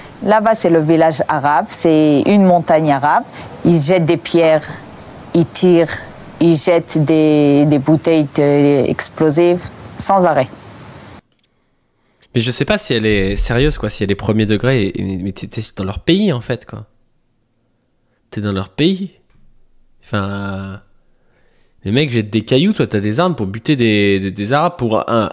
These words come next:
Speaker 2: un, euh, Israélien mort, en moyenne, sur les cinquante dernières années, il y a combien de Palestiniens morts ? Dix, vingt, vingt-cinq, trente ? Enfin, ils jettent des, ils jettent des cailloux, mais qu'est-ce qu'on s'en branle ?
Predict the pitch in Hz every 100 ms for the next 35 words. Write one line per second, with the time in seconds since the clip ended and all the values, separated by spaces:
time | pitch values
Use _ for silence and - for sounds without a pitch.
0 | - 170 190 180 160 143 135 131 127 120
1 | _ - - 123 131 135 135 139 160 220
2 | 185 104 - - _ _ _ _ _ 107
3 | 110 143 170 208 196 - 135 127 135 -
4 | 131 131 131 131 151 202 117 - 151 151
5 | 170 139 117 113 - 113 110 120 98 107
6 | - 120 185 214 147 151 196 226 - 147
7 | 156 190 202 - _ - 196 208 - _
8 | _ 120 117 - - _ _ _ _ _
9 | _ _ _ _ - - 110 110 107 120
10 | 185 - 98 98 101 147 107 - 131 147
11 | 185 110 185 - 175 170 170 190 190